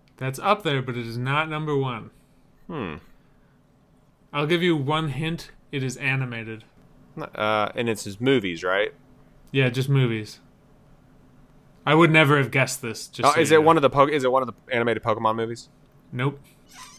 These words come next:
Speaker 2: Is it the, is it the animated Street Fighter anime?
Speaker 1: Nope.
Speaker 2: God, uh, is it a Warner Brothers, like, Mortal Kombat,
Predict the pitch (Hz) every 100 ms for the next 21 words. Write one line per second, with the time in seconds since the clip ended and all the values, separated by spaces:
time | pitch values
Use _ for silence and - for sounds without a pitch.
0 | - 147 135 131 113 151 135 143 175 220
1 | 196 - 208 - 208 196 175 185 226 247
2 | - - _ _ _ _ _ _ 127 151
3 | 156 _ _ _ _ _ _ _ _ _
4 | _ - - 131 165 87 - - - 123
5 | 123 120 117 131 127 139 110 113 143 147
6 | 139 143 143 139 127 110 110 123 123 -
7 | 117 120 131